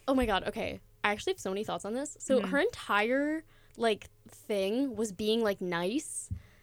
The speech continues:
Speaker 1: And, like, at a certain point, it became a little suspicious, um, how, like, nice she was.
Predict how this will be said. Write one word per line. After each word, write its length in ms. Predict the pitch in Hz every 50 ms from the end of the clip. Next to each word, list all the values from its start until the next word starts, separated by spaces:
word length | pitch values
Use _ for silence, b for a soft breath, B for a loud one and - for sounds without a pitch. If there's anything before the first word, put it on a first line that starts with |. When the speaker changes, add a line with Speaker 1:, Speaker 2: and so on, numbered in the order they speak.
| B B B
Speaker 1:
And, 280 | B 254 262 262 262 262
like, 300 | 254 254 247 233 - - -
at 80 | -
a 40 | 302
certain 580 | - - - - - - 415 415 349 - 320 294
point, 340 | - - - 311 302 285 254
it 120 | 220 214
became 340 | 226 208 - - 247 208 220
a 80 | 220 214
little 240 | 202 196 180 170 151
suspicious, 1400 | - - - 196 196 - - - - - - - 240 226 220 - - - - - - - - - - - - -
um, 460 | - 214 214 208 196 185 185 180 180 190
how, 340 | 196 - - 220 208 196
like, 260 | 196 175 175 170 - -
nice 320 | 185 175 180 175 170 175
she 260 | - - - - - -
was. 500 | - - - - - - 196 - -